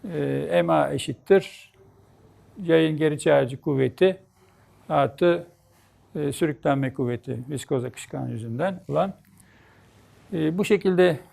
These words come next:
toplamak adettendir. Yani en yüksek mertebeli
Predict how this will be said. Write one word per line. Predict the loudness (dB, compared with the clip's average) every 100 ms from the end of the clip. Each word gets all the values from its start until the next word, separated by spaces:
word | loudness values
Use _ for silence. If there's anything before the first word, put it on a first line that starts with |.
| -2
toplamak | -2 0 0 0 0 -6 -10 2
adettendir. | 2 2 0 2 2 2 0
Yani | 0 0
en | -2
yüksek | -2 -2 -2 0
mertebeli | 0 0 -2 0 0